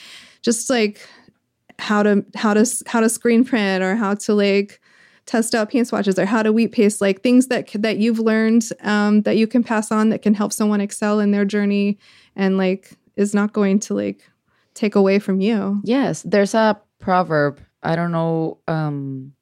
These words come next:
Speaker 2: where is it from, but it's this old proverb that says, "A candle loses nothing by lighting another candle."
Speaker 1: Mm, yeah. Yeah, that's perfect. <laughs>
Speaker 2: Yeah. So sharing your knowledge, sharing the light.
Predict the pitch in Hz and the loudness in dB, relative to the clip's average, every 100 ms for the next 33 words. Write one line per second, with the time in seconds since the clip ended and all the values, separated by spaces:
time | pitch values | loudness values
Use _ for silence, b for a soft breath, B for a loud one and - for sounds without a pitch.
0 | - - 165 165 - 151 143 143 - 147 | -10 -4 -2 -2 -4 -4 -4 -6 -8 -10
1 | - 156 - 156 156 151 147 156 151 - | -8 -6 -4 -4 -4 -4 -4 -4 -6 -6
2 | 151 143 - - b b b b b 160 | -4 -4 -10 -20 b b b b b 0
3 | 156 156 160 170 170 170 175 170 165 156 | 0 0 -2 -2 -2 0 2 2 0 -2
4 | 160 151 147 143 151 143 135 143 139 - | -6 -8 -10 -8 -8 -6 -6 -6 -6 -4
5 | 143 143 143 139 139 - - - - - | -4 -4 -6 -10 -12 -12 -14 -14 -16 -16
6 | - - 226 220 208 196 - _ - 214 | -14 -2 2 4 2 -2 -8 _ 0 2
7 | 226 226 202 180 _ _ _ _ - 214 | 2 0 -2 -4 _ _ _ _ -4 0
8 | 226 208 180 208 - 226 220 208 294 - | 2 0 -2 -6 -4 -4 -4 -6 -10 -12
9 | - 160 156 - _ _ _ - 151 143 | -6 -4 -4 -6 _ _ _ -10 -6 -4
10 | 139 - - 143 147 170 165 131 - - | -6 -8 -4 -2 -2 -4 -4 -6 -8 -16
11 | - 147 143 147 165 165 - - - | -10 -4 -2 -2 -4 -6 -8 -10 -20